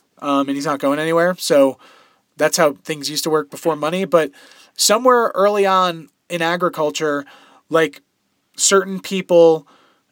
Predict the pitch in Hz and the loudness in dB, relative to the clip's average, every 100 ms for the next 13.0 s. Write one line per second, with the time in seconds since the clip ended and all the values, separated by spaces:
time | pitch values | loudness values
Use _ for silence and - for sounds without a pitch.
0 | - 156 156 156 156 - 175 165 170 196 | -6 0 0 -2 -8 -10 -4 0 2 0
1 | 190 190 180 165 160 - 160 170 170 _ | -2 -6 -6 -6 -6 -2 0 -2 -4 _
2 | _ _ _ _ _ _ _ _ _ - | _ _ _ _ _ _ _ _ _ -6
3 | - 180 185 180 185 165 - 180 185 170 | 0 2 2 0 -6 -8 -10 -8 -2 -2
4 | 165 160 165 165 165 170 160 165 - 156 | -2 -4 -2 -2 -2 -4 -4 -8 -8 -8
5 | 143 - 151 202 240 - - _ _ _ | -4 -2 2 0 0 -8 -10 _ _ _
6 | _ _ _ _ _ - 160 160 156 156 | _ _ _ _ _ -8 -6 -4 -8 -14
7 | - _ _ _ _ _ _ _ _ _ | -20 _ _ _ _ _ _ _ _ _
8 | 180 180 156 143 _ _ _ _ 190 190 | -6 -2 -2 -4 _ _ _ _ -4 0
9 | - 190 196 190 175 156 170 175 147 170 | 4 6 4 2 -2 2 2 2 -4 -2
10 | 196 170 139 165 180 190 165 147 180 170 | 2 0 4 6 6 4 -2 -6 -8 -6
11 | 156 143 160 170 165 165 170 165 165 156 | -6 -4 -4 -2 -4 -2 0 2 2 2
12 | 143 156 160 175 - 170 160 170 165 143 | -2 -4 -4 -4 -4 -2 2 2 2 -2